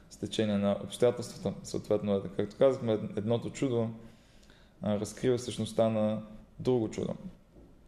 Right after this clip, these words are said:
Обаче, изпълнявайки тази заповед, която е свързана с спомена за това, което се е случило, ние въз-, възстановяваме това чувство, а, и желание в нас да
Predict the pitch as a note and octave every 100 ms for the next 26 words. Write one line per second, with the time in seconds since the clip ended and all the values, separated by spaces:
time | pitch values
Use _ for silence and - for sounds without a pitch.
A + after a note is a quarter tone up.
0 | - - - - - - - - - -
1 | - G#2+ A#2 G2+ - - - - - -
2 | A2 B2 B2+ A2+ G#2+ A2 G#2+ G#2 A#2+ A#2
3 | G#2+ - G#2+ - G2 - B2 A#2+ A2+ G#2
4 | G#2 - - - - - E3+ - G2+ -
5 | - - - A#2 B2+ A#2+ G#2+ G#2 - -
6 | G#2+ A2 G#2+ - C3+ D3+ F3 E3 C3+ D3
7 | C3+ B2+ - - - - - G#2+ - A#2
8 | A2 A#2 A#2 A2+ C3 C3+ B2 A2 A#2 A2+
9 | - C#3+ - A#2+ A#2 A#2+ - - - -
10 | - G#2+ G#2+ G#2+ G#2 G#2+ - - - A2
11 | A2 B2 C3 A#2 G#2 B2 B2 A#2+ A#2 A#2
12 | A2+ A2+